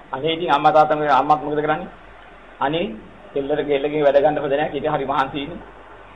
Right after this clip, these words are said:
ඊට හන්දුවේ මං උයලා කැවලා දෙන්නම් කියලා කියනකොටම හොඳ වෙලාවක් එක දර බීමා කරගන්න අවස්ථාව හොඳට බුදිනවා කම්මැලිකම.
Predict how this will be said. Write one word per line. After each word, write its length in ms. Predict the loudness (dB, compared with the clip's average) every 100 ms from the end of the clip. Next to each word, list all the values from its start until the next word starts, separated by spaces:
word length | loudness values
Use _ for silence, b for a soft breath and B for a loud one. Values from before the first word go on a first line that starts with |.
| -18
ඊට 160 | -4 2
හන්දුවේ 340 | 2 2 0
මං 160 | 0 0
උයලා 220 | 2 2
කැවලා 220 | 4 2
දෙන්නම් 260 | 2 0 0
කියලා 200 | -2 -2
කියනකොටම 440 | -2 -2 0 -2 -6 -12 -20 -20 -14
හොඳ 200 | -6 2
වෙලාවක් 500 | 4 6 8 8 4
එක 100 | 2
දර 180 | 4 4
බීමා 300 | 4 2 2
කරගන්න 320 | 2 2 2 4
අවස්ථාව 460 | 4 2 2 0
හොඳට 280 | 0 0 0
බුදිනවා 380 | 0 -2 -2 -2
කම්මැලිකම. 440 | -2 -4 -8 -12